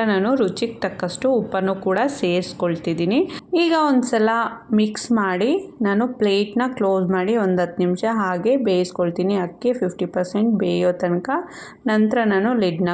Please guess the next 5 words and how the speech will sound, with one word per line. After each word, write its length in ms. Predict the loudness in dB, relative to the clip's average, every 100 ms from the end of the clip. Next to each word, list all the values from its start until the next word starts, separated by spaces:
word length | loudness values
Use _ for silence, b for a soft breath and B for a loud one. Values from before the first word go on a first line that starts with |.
| -2
ಕ್ಲೋಸ್ 280 | -2 0 0
ಮಾಡ್ತೀನಿ. 640 | -2 -4 -2 0 0 -2 B B B -6
ಅಷ್ಟರಲ್ಲಿ 720 | -2 0 2 4 2 0 0 -2
ಲಕ್ಕಿಗೆ 600 | -2 -2 -4 0 2 2
ಊಟದ 380 | 2 -2 -2